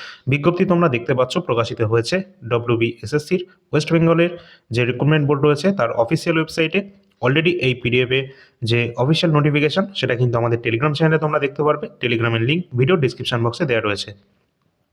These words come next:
এখানে আমরা দেখে নেব আমাদের কবে থেকে ফর্ম ফিল আপটা স্টার্ট হচ্ছে। আমরা এখানে দেখতে পাচ্ছি অনলাইন, অনলাইন অ্যাপ্লিকেশন স্টার্ট হচ্ছে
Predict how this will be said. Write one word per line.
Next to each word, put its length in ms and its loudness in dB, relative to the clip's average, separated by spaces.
এখানে 200 2
আমরা 160 4
দেখে 200 2
নেব 140 4
আমাদের 280 0
কবে 220 2
থেকে 200 -4
ফর্ম 140 -2
ফিল 100 -2
আপটা 200 -4
স্টার্ট 280 -2
হচ্ছে। 200 0
আমরা 200 2
এখানে 180 4
দেখতে 240 2
পাচ্ছি 220 0
অনলাইন, 280 0
অনলাইন 420 0
অ্যাপ্লিকেশন 540 -4
স্টার্ট 320 -2
হচ্ছে 220 -2